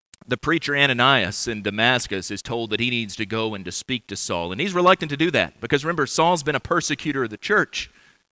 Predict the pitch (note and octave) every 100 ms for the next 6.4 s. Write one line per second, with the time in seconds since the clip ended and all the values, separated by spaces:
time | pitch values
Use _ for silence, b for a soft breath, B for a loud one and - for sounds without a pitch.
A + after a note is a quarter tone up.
0 | _ _ _ - D3 F3+ G3+ E3+ D#3+ D#3
1 | G#3+ E3+ G#2+ - - _ _ _ _ _
2 | _ _ _ _ _ B B C#3 D3+ B2
3 | C3+ G3 F3+ D#3+ C#3+ - - - E3 E3+
4 | - C#3 G#2 F2+ G#2 _ _ _ _ _
5 | _ _ _ _ _ _ _ _ - A2
6 | D#3 B2 D#2+ G2